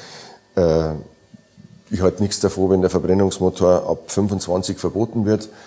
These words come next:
äh, aber der Weg wird dahin gehen, dass viel mehr, äh, elektrisch sich bewegen werden, als wir glauben.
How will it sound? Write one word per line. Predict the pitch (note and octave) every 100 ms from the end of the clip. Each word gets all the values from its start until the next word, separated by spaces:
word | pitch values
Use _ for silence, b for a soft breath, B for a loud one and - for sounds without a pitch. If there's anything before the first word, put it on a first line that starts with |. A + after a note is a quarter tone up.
| B B B -
äh, |
aber | F#2 C#2+ E2+ F2+
der | F2
Weg | F2 F#2+
wird | F#2 F2+ -
dahin | E2+ E2 G2+
gehen, | G2 F2+ F2+
dass | E2+ -
viel | - G#2
mehr, | G2+ F#2+ F2+ - - -
äh, | F#2 F2+
elektrisch | F2 F#2 F#2 E2+
sich | F#2+ -
bewegen | F2+ E2+ F2+ F2+
werden, | D#2+ D#2
als | - D2 -
wir |
glauben. | E2+ C#2 C2 C2+